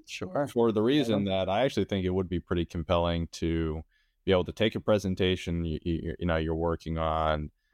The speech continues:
Speaker 2: and, you know, put yourself in a virtual environment, <laughs> you know, like a, a, a conference room and, you know, practice giving a speech, for example. Um,
Speaker 1: Yeah, for
Speaker 2: that
Speaker 1: sure.
Speaker 2: kind of thing I, I think could be very interesting, and I'm sure we'll see plenty of public speaking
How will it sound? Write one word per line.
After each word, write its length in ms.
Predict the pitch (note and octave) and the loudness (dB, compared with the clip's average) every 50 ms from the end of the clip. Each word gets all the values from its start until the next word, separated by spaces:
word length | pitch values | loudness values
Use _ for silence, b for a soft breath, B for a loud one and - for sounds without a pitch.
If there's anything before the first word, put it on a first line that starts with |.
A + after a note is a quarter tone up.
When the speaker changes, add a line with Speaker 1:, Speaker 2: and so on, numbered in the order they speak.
| _ _ _ _ _ _ _ | _ _ _ _ _ _ _
Speaker 2:
and, 720 | - F2+ F2 E2+ E2 E2 D#2+ D#2+ D#2+ D#2+ D#2+ D#2 D#2 - - - | -4 -2 0 0 0 0 0 0 0 -2 -2 -2 -4 -6 -6 -6
you 80 | - | -4
know, 100 | F2+ E2+ | -2 -2
put 220 | - _ - C#3 - | -2 _ -2 -2 0
yourself 380 | C3 B2 - - A2+ G#2+ - | 0 -2 0 2 2 2 2
in 80 | A2 G2+ | 0 -2
a 60 | F#2+ | 0
virtual 380 | F#2+ G#2 G2+ - - G2+ F#2 F#2 | 2 0 0 0 0 -2 0 0
environment, 760 | F#2 F2 F#2+ G2+ G2+ G2+ G2+ G2 F2+ F2 F2 F2 E2+ E2 - _ - G#2 | -2 -2 -2 -2 0 2 2 2 2 2 0 0 -2 -4 -8 _ -20 -20
<laughs> 180 | - _ - | -20 _ -8
you 80 | G#2+ G#2 | -4 -2
know, 180 | G#2 F2+ F#2+ | 0 0 2
like 300 | F#2 F2+ F2+ E2+ E2+ - | 2 2 2 0 0 0
a, 220 | G2 F2+ E2+ D#2+ - - | 0 0 2 0 -2 -4
a, 340 | F2+ E2+ E2+ E2 D2+ - | -6 -4 -4 -4 -4 -4
a 40 | F#2 | -4
conference 540 | - - G2 G2 G#2 - - G2 F#2 - - | -2 0 0 0 0 0 0 0 0 0 -2
room 360 | F2 D#2+ D#2+ D#2 D#2 E2 D#2+ - _ _ _ _ _ _ _ _ _ _ - | -4 -4 -4 -4 -6 -8 -10 -12 _ _ _ _ _ _ _ _ _ _ -2
and, 580 | E2+ E2+ E2 D#2+ D#2+ D#2+ D#2 D#2+ D#2+ D2+ D2 - - | 0 2 2 4 2 2 0 0 -2 -4 -6 -8 -6
you 60 | F2 | -6
know, 120 | E2 D#2 - | -4 -4 -4
practice 480 | _ - G#2+ F#2+ F#2+ - F#2+ E2+ - | _ 2 2 2 2 2 -2 -4 -2
giving 280 | - - F#2 F2 E2+ D#2 | 0 0 2 2 2 0
a 40 | D#2 | -4
speech, 340 | - - - F#2+ F#2+ - | -4 -4 -2 0 0 -2
for 220 | - - F2+ D2 C#2 | -2 -2 -2 -2 -2
example. 560 | - - - - - - _ - - - - _ _ _ - | -2 -6 -12 -14 -16 -18 _ -14 -16 -16 -16 _ _ _ -8
Um, 420 | C#2 C2 A#1+ B1+ G#1 G1+ A1 - - _ - | -6 -4 -2 0 -2 -2 -4 -6 -10 _ -2
Speaker 1:
Yeah, 200 | B2+ C3+ D3 - - _ _ | 2 2 2 2 0 _ _
for 140 | _ - F#2+ - - | _ -14 -12 -6 0
Speaker 2:
that 140 | G#2+ A2+ B2+ | 0 0 0
Speaker 1:
sure. 60 | G#2+ | 2
Speaker 2:
kind 160 | - D3+ C3+ | 0 0 2
of 100 | A2+ G2 | 2 2
thing 160 | - G2+ F#2+ F#2 | 0 0 0 2
I, 320 | F2 F2 E2+ - - F2 | 2 2 0 0 0 -2
I 40 | F2+ | -2
think 240 | - D#2+ D#2+ D#2+ - | -2 -4 -8 -6 -4
could 140 | F2+ D#2+ | -4 -2
be 100 | E2 F2 | 0 0
very 260 | D#2 E2 E2 E2 E2 E2+ | 2 2 2 2 2 0
interesting, 400 | E2+ - - - F2+ E2 E2 E2 | -2 -4 -4 -2 -2 0 0 0
and 180 | E2+ E2 - - | -2 -2 -4 -4
I'm 140 | - F2 E2+ | -4 -6 -6
sure 280 | - - - G#2+ G2+ G2+ | -4 -2 2 4 4 4
we'll 120 | F#2+ F#2 F2+ | 4 2 0
see 180 | - - F2 | -2 -2 -4
plenty 520 | - _ - - E2 F2 E2 - E2+ E2 D2+ | -4 _ -6 -4 -2 -2 0 0 0 0 0
of 260 | - D#2 D2+ D2+ - | 0 0 -2 -2 0
public 300 | - D#2 C#2+ - C#2 - | -2 -2 0 0 -2 -4
speaking 420 | - - - B1+ - - A#1 A1+ | -4 -6 -6 -4 -4 -4 -10 -8